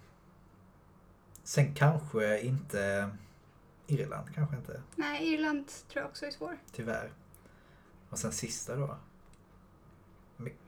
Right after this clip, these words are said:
Speaker 1: alltså, alla verkar vara skitsäkra på att den här går vidare, men jag är väldigt osäker på om Litauen går vidare.
Speaker 2: Hmm.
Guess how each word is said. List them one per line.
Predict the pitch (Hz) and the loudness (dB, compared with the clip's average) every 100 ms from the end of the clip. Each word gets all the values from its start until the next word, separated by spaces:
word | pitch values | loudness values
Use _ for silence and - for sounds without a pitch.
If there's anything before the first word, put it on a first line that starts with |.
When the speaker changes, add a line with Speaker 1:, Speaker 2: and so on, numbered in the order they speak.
| - | -2
Speaker 1:
alltså, | 139 143 131 - - - 92 90 - 101 98 - - - - - - - - - - - - | 2 2 0 -2 -14 -6 -6 -6 -10 -12 -12 -14 -18 -20 -20 -20 -20 -20 -20 -20 -20 -20 8
alla | 165 143 | 12 12
verkar | 127 139 | 12 12
vara | 147 127 | 12 12
skitsäkra | - 143 143 - 98 | 10 8 8 6 4
på | 95 | 4
att | 113 | 2
den | 120 | 2
här | |
går | 107 | 2
vidare, | 117 104 | 0 0
men | 101 135 | 2 6
jag | 165 107 | 8 8
är | 131 | 6
väldigt | 143 117 113 117 | 6 6 4 0
osäker | - 110 101 | -2 -4 -2
på | 107 98 | -2 -2
om | 98 95 | -4 -6
Litauen | 110 - 101 92 - 110 | -8 -4 -2 -4 -4 -8
går | - | -8
vidare. | - - 117 - 92 - - - - - - - 95 95 - - - - - - - - - - - - - - - - - - 494 | -8 -6 -4 -4 -6 -10 -14 -18 -20 -20 -20 -6 -6 -6 -12 -20 -20 -20 -20 -20 -20 -20 -20 -18 -16 -18 -20 -20 -20 -20 -16 -2 8
Speaker 2:
Hmm. | 339 285 262 254 | 10 10 6 -4